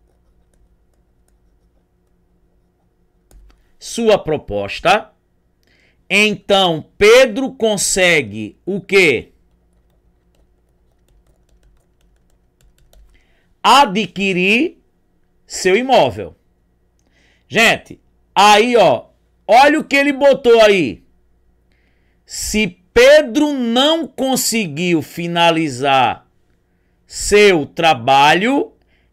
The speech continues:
então Ana não finaliza sua proposta. Gente, o que era pra ter aí como resposta é o quê? Se Pedro, o quê?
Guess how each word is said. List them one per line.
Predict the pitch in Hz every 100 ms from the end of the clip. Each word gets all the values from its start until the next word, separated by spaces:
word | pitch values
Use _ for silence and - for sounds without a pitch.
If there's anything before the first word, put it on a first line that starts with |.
| -
então | 190 202 190 - 247 294 294 233
Ana | 233 262 269 285 277 - _ _ _ _ _ _ _ _ _ _ _ 160
não | 175 240 311 302
finaliza | - 233 220 208 175 185 226 202 262 269 - _ _ _
sua | - - 226 240
proposta. | 254 277 - 156 139 156
Gente, | 156 240 139 - 95 _
o | 156
que | -
era | 240 254
pra | 226 208
ter | - 208
aí | 165 151
como | 160 147
resposta | 131 110 - 120 139 170 - 117 87 -
é | 160
o | 180
quê? | 180 170 120 - - - _ _ _ _ _ _ _ _ _ _ _ _ _ _ _
Se | - - - 180 - _ _
Pedro, | 208 240 262 208 262 277 269 _ _ _ _ _ _ _ _ _ _
o | 190 185
quê? | 214 151 98